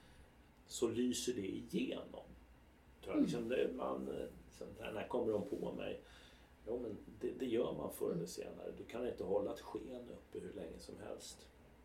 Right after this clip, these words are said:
Speaker 1: Ja, och det är väl därför som man måste ha, få ha dagar som är dåliga och dagar som är bra och, och, och liksom kunna svänga. Och, och de som är verkliga vänner och de som bryr sig, de kommer ju acceptera det, medan andra kanske inte kommer göra det. Och,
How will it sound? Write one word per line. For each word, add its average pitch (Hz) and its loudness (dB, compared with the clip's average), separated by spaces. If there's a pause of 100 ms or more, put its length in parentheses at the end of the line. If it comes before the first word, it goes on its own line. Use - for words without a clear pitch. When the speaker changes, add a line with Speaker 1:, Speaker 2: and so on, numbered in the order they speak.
(800)
Speaker 1:
Ja, 104 2
och 104 6
det 113 10
är 113 8
väl 110 8
därför 98 6
som 135 -4
man 110 2
måste - 4
ha, 120 6
få 110 0
ha 104 4 (680)
dagar 98 10
som 98 0
är 95 4
dåliga 92 4
och 87 6
dagar 95 6
som 101 -2
är - 0
bra - 10 (120)
och, 50 2
och, - 4
och - 4
liksom 90 -2
kunna 90 0
svänga. 87 0
Och, 90 2
och 95 2 (240)
de 95 2
som 92 0 (420)
är 101 2
verkliga 90 4
vänner 87 4
och 85 0
de 85 -2
som 85 -6
bryr - -4
sig, - -6
de - -8 (280)
kommer 110 -4
ju 98 -2
acceptera - 0
det, - -4
medan - -10 (300)
andra - -8 (100)
kanske - -12
inte - -12
kommer - -16
göra 50 -8
det. - -8 (220)
Och, - -14